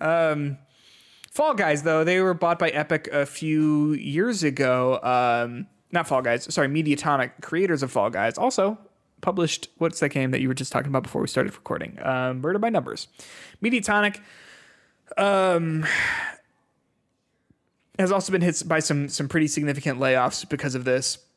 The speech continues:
Um, there were rumors saying that the entire studio was closed. That is not the case, but it seems to be a pretty small skeleton, um, crew of people who are, who are still working on Fall Guys. Um, although Epic Games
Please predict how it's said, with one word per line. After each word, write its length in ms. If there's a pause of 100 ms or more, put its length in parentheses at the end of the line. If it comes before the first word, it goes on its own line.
(760)
Um, 320
there 120
were 100
rumors 360
saying 180
that 120
the 80
entire 320
studio 360
was 120
closed. 540
That 160
is 100
not 240
the 60
case, 260
but 120
it 80
seems 220
to 120
be 220
a 100
pretty 400
small 340
skeleton, 640 (300)
um, 300
crew 420
of 160
people 320
who 120
are, 280
who 100
are 80
still 220
working 380
on 440 (320)
Fall 240
Guys. 460
Um, 340
although 640 (280)
Epic 240
Games 440